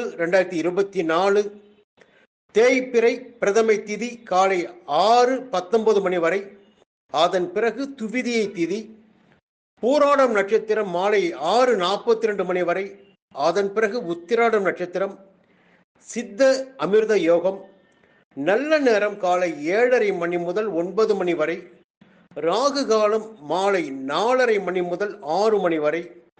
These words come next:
யமகண்டம் மதியம் பன்னிரண்டு மணி முதல் ஒன்றரை மணி வரை, குளிகை மதியம் மூணு மணி முதல் நாலரை மணி வரை. இன்றைய நாள் சூலம் மேற்கு திசை, அதற்குரிய பரிகாரம் வெள்ளம்.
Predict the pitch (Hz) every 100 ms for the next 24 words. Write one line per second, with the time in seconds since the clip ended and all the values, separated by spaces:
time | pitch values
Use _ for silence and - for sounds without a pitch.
0 | _ _ _ _ 127 147 208 269 226 214
1 | 196 214 - - 139 147 165 175 156 -
2 | 185 233 262 233 220 175 190 185 175 190
3 | 196 - _ 135 180 240 254 220 170 165
4 | 147 143 160 - _ _ _ _ _ _
5 | _ - 240 285 254 262 262 - 151 170
6 | 196 196 156 165 220 262 247 220 208 196
7 | 196 220 147 165 208 226 196 180 170 151
8 | 165 170 - _ _ _ _ _ _ _
9 | - 156 247 247 247 226 196 208 262 254
10 | - - - 208 247 240 233 - - 170
11 | 220 - 160 170 214 247 - - _ _
12 | _ _ _ - 175 254 247 233 214 175
13 | 180 196 214 214 214 156 151 156 175